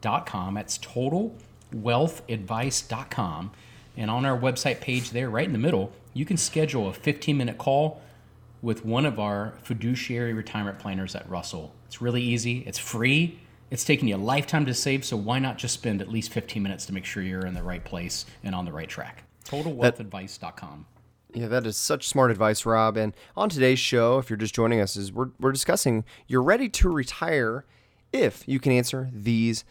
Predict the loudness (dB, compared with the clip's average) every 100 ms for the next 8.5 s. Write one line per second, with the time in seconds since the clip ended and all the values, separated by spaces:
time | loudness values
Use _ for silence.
0 | _ -4 4 6 6 6 4 2 -2 2
1 | 4 4 6 6 6 4 -8 -16 -20 -20
2 | -20 -14 0 2 4 2 2 0 0 2
3 | 6 6 6 4 2 0 -2 -4 -12 -20
4 | -10 -2 0 0 -2 -6 _ _ _ -20
5 | -20 _ _ -20 -12 0 4 8 10 10
6 | 10 8 8 8 6 4 2 2 2 2
7 | 0 -2 -6 -6 -6 -6 -4 -6 -8 _
8 | -20 _ _ -6 -6